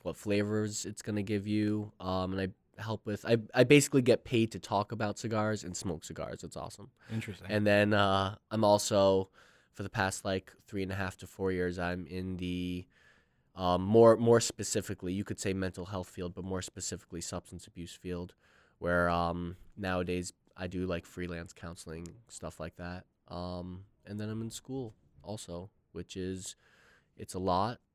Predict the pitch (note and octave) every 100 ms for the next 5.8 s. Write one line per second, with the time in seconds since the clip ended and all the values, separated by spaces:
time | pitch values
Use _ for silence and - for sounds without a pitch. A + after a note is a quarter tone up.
0 | F#2 F2+ F2+ F2+ F#2 F#2 F2+ _ _ _
1 | _ - F2 - G#2 F#2+ F#2+ F2+ F2+ _
2 | _ _ _ _ _ _ _ G#2 - A#2
3 | G#2+ G#2 G2+ F#2+ F#2 G2 F#2+ - F#2 F2
4 | F#2+ F#2+ F#2 F#2 G#2 A2+ A#2+ _ _ -
5 | F#2+ F#2 F#2 F#2 F#2 F#2+ F#2